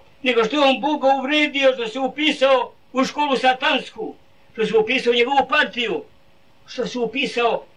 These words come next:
da će mu verno služi do života, tako je. I verno koji do kraja života živi tako, nema potrebe da se više nikako opera. Kako ja lažem Bog da kažem sluga Božji kad je on satanski,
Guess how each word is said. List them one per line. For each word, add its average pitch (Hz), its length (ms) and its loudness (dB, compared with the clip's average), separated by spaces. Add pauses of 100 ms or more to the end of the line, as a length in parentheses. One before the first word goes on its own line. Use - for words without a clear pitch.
(240)
da 196 100 -2
će 220 140 0
mu 220 120 6
verno 240 360 6
služi 226 400 2
do - 240 2
života, 190 440 -2
tako - 360 -4
je. - 100 -20 (760)
I - 140 -16
verno 226 400 4
koji 165 160 -6
do 147 120 -10
kraja 220 340 -4
života 180 280 -8
živi 165 240 -8
tako, - 400 -8 (720)
nema 175 380 -12 (200)
potrebe - 480 -14 (160)
da - 100 -20
se - 160 -20
više - 220 -20
nikako - 380 -20
opera. - 200 -20 (560)
Kako 190 300 2
ja 170 180 4
lažem 151 420 0
Bog 160 160 -8
da 143 100 -8
kažem 151 220 -10
sluga 147 340 -10
Božji 196 340 2
kad 156 120 -4
je 170 60 4
on 170 100 0
satanski, 160 480 -4